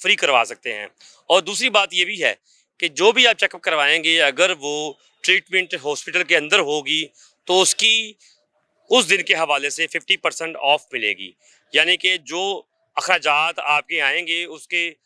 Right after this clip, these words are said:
आधे पैसे आप देंगे। लेकिन यकम वाले दिन, जो कि हर माह के यकम, जो एक तारीख आएगी, उसके हर माह को यूसीएच हॉस्पिटल के अंदर फ्री मेडिकल कैंप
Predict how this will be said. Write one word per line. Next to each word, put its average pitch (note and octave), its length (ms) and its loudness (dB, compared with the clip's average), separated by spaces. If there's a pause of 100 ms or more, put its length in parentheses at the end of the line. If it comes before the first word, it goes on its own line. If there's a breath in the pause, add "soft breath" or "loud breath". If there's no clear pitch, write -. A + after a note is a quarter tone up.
(200)
आधे G#3 300 2
पैसे F3 360 -4
आप C#3 240 0
देंगे। A#2 360 -10 (360)
लेकिन F3+ 380 0 (720)
यकम A3+ 300 2
वाले A3 160 0
दिन, C3+ 300 -6 (220)
जो D#3+ 100 -4
कि - 100 0
हर F#3+ 220 4
माह F3 240 2
के D3+ 300 -6 (260)
यकम, E3+ 420 -2
जो D3 180 -8
एक E3 240 2
तारीख C#3 320 2
आएगी, C#3 500 0 (460)
उसके E3+ 440 0
हर G3 240 0
माह D3+ 200 0
को C#3 360 -14 (300)
यूसीएच G3 540 -2
हॉस्पिटल F3 340 -2
के F3 160 2
अंदर C3+ 340 -4 (300)
फ्री A#3 220 4
मेडिकल D#3+ 320 2 (100)
कैंप C#3+ 160 0